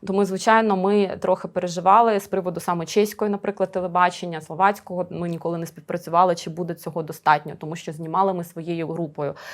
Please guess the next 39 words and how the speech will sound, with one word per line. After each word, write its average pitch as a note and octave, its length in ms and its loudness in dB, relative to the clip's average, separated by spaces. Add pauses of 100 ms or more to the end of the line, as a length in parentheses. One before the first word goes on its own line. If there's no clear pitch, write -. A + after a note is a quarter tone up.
(120)
своїм F3+ 400 -2
продакшеном, D#3 680 0
да, D#3+ 180 2
який F3 260 -8
ми E3 80 -8
привезли E3+ 400 0
також E3+ 280 -4
з E3+ 60 -10
України. D#3 440 -10
І D#3 80 -10
я F3+ 120 0
хочу - 260 -2
вам E3 140 -6
сказати, F3+ 520 2
нам F3 200 0
сказали, E3+ 320 -2
що D#3+ 120 -10
це D#3+ 140 -6
дуже E3+ 220 -8
висока E3 380 -6
якість G#3+ 580 -4
і - 40 -12
це - 160 -6
дуже E3 220 -8
професійно, G3 680 -6 (180)
і E3+ 80 -12
взяли F3+ 260 4
без D#3+ 180 -6
будь-яких D#3 420 -8
правок. D3 440 -2 (220)
Все. - 240 -8 (160)
Я F3+ 220 -2
дякую F#3 800 0
ще D#3+ 220 -6
раз - 300 -8 (120)
цим E3+ 160 -10
партнерам A3 580 0
і E3 240 -8
дякую F3 360 0